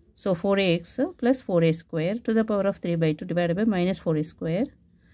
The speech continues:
So here four A and four A is common. Take it as outside. Four A to the power of three by two. And here remaining is x plus here remaining is a to the power of three by two divided by minus four a square.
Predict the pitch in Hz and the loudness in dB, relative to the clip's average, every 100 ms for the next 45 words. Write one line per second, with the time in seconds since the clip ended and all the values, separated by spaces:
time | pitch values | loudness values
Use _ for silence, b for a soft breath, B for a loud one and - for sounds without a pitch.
0 | b b - 226 208 202 196 254 247 247 | b b -6 0 2 2 4 6 6 4
1 | 214 226 247 - 208 208 196 190 185 180 | 0 4 4 2 -2 -2 -4 -4 -4 -6
2 | - _ - - - 180 185 170 208 220 | -10 _ -20 -8 0 2 4 2 2 -2
3 | 180 220 202 - - 185 170 - 151 147 | -2 0 -2 -2 -2 -2 -2 -2 0 2
4 | 220 320 _ b b - - 233 262 294 | 0 -2 _ b b -14 6 8 8 6
5 | 294 233 220 202 190 233 - 175 160 147 | 2 0 -2 -2 -2 -2 -4 -4 -2 -2
6 | 139 - - _ _ _ _ b b b | -4 -14 -18 _ _ _ _ b b b
7 | 196 214 240 240 208 214 226 240 240 240 | 0 4 6 6 4 4 6 6 6 2
8 | - 208 - - 175 233 - - 208 - | -6 -10 -10 -4 -2 -2 -6 -6 -6 -6
9 | - 214 220 208 196 208 214 202 240 262 | -2 4 6 6 2 2 2 2 0 -2
10 | 156 139 - b b b _ 285 285 - | -2 -2 -6 b b b _ 4 4 4
11 | 170 202 220 208 170 165 165 180 175 175 | 2 2 -2 -4 0 0 0 -2 -2 -2
12 | 170 254 277 170 185 - 165 147 139 - | 0 0 0 0 -2 -2 -4 -4 -6 -10
13 | - 165 | -12 -12